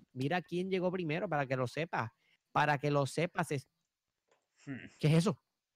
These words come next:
Speaker 2: Eh, ok.
Speaker 1: ¿Escuchaste eso?
Speaker 2: Ok. ¿Cómo
Speaker 1: ¿Qué
Speaker 2: era?
Speaker 1: es eso?
Speaker 2: No oigo nada.
Speaker 1: Me acabo de escuchar como que ¿Lo escuchaste?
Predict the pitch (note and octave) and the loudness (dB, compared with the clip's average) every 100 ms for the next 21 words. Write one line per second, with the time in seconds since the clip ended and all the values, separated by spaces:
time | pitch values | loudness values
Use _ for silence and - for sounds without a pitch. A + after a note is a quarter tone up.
0 | _ B2 _ - A2+ C#3+ - _ _ _ | _ -16 _ -10 -8 -10 -14 _ _ _
1 | _ _ _ _ _ _ _ _ - C3+ | _ _ _ _ _ _ _ _ -8 -2
2 | D3+ D4+ G4+ A3+ B2+ - _ _ _ _ | 2 6 6 4 0 -6 _ _ _ _
3 | B2 A2 - _ _ _ _ _ _ _ | -16 -16 -18 _ _ _ _ _ _ _
4 | _ _ _ _ _ _ _ _ - B2 | _ _ _ _ _ _ _ _ -12 -8
5 | A2+ F3+ F#3+ C#4+ G#4 - _ _ _ _ | 0 4 6 6 4 0 _ _ _ _
6 | _ _ _ _ _ - C#3 C#3+ D3+ E3+ | _ _ _ _ _ -12 -8 -6 -4 -4
7 | D3+ _ _ _ _ - _ _ - _ | -6 _ _ _ _ -20 _ _ -20 _
8 | _ _ _ _ _ _ _ _ _ _ | _ _ _ _ _ _ _ _ _ _
9 | _ _ - D3 D#3 F#3+ A3 A3+ A#3 A#3 | _ _ -6 -2 4 4 4 2 2 2
10 | G#3 F3+ D#3+ - _ _ _ C#4 C#4 C#4+ | 2 0 -2 -10 _ _ _ _ _ _
11 | _ A3 A3+ A#3+ A#3 _ _ _ _ _ | _ _ _ _ _ _ _ _ _ _
12 | _ - D3 F#3 C#4 - C#3 | _ -6 -2 2 2 0 -4